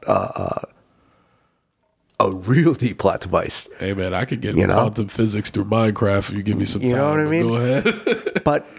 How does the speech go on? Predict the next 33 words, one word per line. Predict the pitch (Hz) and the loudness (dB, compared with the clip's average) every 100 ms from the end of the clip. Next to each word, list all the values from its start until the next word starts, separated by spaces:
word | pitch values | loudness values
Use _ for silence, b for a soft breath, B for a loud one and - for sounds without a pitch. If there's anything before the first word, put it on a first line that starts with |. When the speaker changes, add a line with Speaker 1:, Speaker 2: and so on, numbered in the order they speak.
| - | -10
Speaker 1:
but | 143 151 | 0 0
just | 143 185 185 | 2 2 4
that, | 147 113 107 | 2 2 4
the, | 113 104 98 | 6 6 4
the, | 101 98 | 4 6
the, | 101 98 95 98 127 - - _ - | 6 6 4 2 -6 -16 -20 _ -6
just | - 160 - | 0 2 4
being | 135 139 | 4 6
able | 101 95 | 4 2
to | 98 | 0
sit | - 104 - | 4 4 4
and | 98 | 0
talk | - 87 - | 2 2 0
to | 98 | -4
someone | - - - | -2 0 0
and | 104 | 2
Speaker 2:
Yep. | |
Speaker 1:
just | 117 - | 2 4
take, | 151 - | 2 2
like, | 95 90 | -2 -2
an | |
idea | 82 62 80 | -4 -2 -2
and | 104 | 0
unpack | 92 104 104 98 | 0 2 2 0
and | 85 | -4
go | 101 | -2
as | 95 | -4
f-, | - - | -8 -2
as, | 104 104 | 2 4
as | 110 104 | 4 2
far | - 117 | 2 2
as | 98 | 2
you | 113 | 2